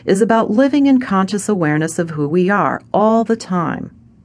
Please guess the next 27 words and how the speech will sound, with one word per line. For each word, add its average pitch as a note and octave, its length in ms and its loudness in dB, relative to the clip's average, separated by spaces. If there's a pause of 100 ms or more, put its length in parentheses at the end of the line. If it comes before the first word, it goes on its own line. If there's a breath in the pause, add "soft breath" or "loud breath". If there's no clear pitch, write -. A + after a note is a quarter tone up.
(600 loud breath)
And F#3+ 180 2
we F#3+ 140 4
practice A#3+ 560 -2
by E3 240 0
being D#3 320 0
divine, F#3 580 0
making F3 380 0
choices F#3 500 -2
based D3+ 360 0
in F#3 100 2
the F#3+ 60 2
present, C3 580 -6 (340 loud breath)
using E3+ 380 0
a D3+ 80 -2
creative F#3+ 500 0
license D#3+ 500 -2
to G3 120 -4
choose C#3 320 -4
what D3 140 0
we F#3+ 100 2
want. G#3+ 520 -2 (800 soft breath)
If G3 180 2
we G3+ 140 2
recognize F#3+ 760 0
the D#3+ 80 -4
divine D#3 460 -2
within F3+ 600 -2